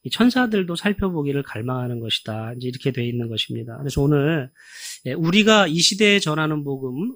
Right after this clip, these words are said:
은혜의 복음, 아, 이것이, 에, 예수님의 제자들과 침례자 요한과 예수님이 십자가 사건 전에 전하셨던, 어, 그 복음인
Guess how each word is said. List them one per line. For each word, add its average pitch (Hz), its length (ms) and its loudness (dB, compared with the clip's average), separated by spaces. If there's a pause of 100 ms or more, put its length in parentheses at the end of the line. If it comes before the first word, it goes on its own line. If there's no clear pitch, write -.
은혜의 156 320 0
복음, 127 600 -6 (180)
아, 123 180 -8
이것이, 147 560 -2 (520)
에, 120 280 -6
예수님의 180 920 0 (160)
제자들과 151 1120 0 (180)
침례자 196 420 2
요한과 147 480 0
예수님이 165 600 0 (280)
십자가 190 540 0
사건 170 380 -2
전에 165 380 2
전하셨던, 147 840 0 (540)
어, 120 220 -4
그 151 140 0
복음인 147 680 2